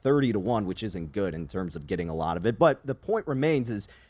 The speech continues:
for the slightest amount of time, he was brought up on national broadcast being in the M V P conversation. He had no chance of winning it, of course, but the fact that he created some offense out of absolutely nothing,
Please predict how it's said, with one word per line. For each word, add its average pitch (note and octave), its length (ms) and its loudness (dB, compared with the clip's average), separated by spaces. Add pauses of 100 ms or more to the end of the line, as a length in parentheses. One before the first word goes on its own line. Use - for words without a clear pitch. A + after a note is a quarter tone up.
(140)
for D#3 180 6
the C#3 140 4
slightest C#4+ 500 -2
amount F3 220 2
of - 80 -2
time, E3+ 260 -4
he G#3+ 140 -8
was A3 260 2
brought D#3 260 2
up D#3 140 2
on A#2+ 100 2
national B2 360 -2
broadcast G#2+ 720 0
being A#2+ 220 4
in A2+ 60 2
the G#2 140 2
M A2 100 2
V G2 120 0
P A2+ 200 -2
conversation. F2+ 680 -4
He - 140 0
had C#3+ 160 4
no G2+ 120 -2
chance F2 320 -6
of C#2+ 140 -12
winning A2 240 2
it, D2 60 -2
of C2+ 100 -6
course, F#2+ 300 0 (260)
but C#3+ 60 0
the B2+ 80 2
fact F3+ 340 4
that A#2+ 160 2
he F#3+ 160 -6
created C#3+ 560 2
some E3+ 340 4
offense D3+ 460 2
out C#3+ 140 6
of A#2 100 0 (140)
absolutely D#3 840 4
nothing, A2+ 600 4